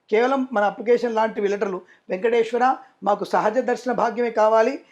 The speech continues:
ఎటువంటి స్పెషల్ దర్శనాలు మాకు వద్దని" మనం వేసగలిగితే ఎప్పుడైతే డబ్బులకు లోటు తెలుస్తుందో అప్పుడు ఈ టీటీడీ బోర్డు అనేది మనకి మన కాళ్ళ దగ్గరికి వస్తుంది. అప్పుడు భగవంతుడి కాళ్ళ దగ్గర మనం ఉండగలిగే అవకాశం ఉంటుంది. ఆ విషయంలో మీరందరూ జాగ్రత్త పడితే,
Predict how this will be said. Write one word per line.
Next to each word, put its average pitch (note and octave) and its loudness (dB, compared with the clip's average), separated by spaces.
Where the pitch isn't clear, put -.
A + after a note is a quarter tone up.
ఎటువంటి A#3+ 0
స్పెషల్ A#3+ -4
దర్శనాలు B3 -2
మాకు G#3+ -2
వద్దని" A3 -4
మనం F#3+ -6
వేసగలిగితే G#3+ 2
ఎప్పుడైతే A#3+ 2
డబ్బులకు G#3+ 2
లోటు A#3+ 6
తెలుస్తుందో G#3+ -2
అప్పుడు A#3 -4
ఈ - -2
టీటీడీ A3+ -4
బోర్డు G3 0
అనేది G3+ -4
మనకి G3 -6
మన G3 -2
కాళ్ళ G#3+ 2
దగ్గరికి A#3 2
వస్తుంది. E3+ -16
అప్పుడు F3+ -6
భగవంతుడి C4+ 0
కాళ్ళ A#3 0
దగ్గర A#3 0
మనం G#3 -4
ఉండగలిగే G#3+ 0
అవకాశం F#3 -6
ఉంటుంది. G#3+ -8
ఆ F3 0
విషయంలో A#3+ -4
మీరందరూ G#3 -4
జాగ్రత్త G3 0
పడితే, G#3 -2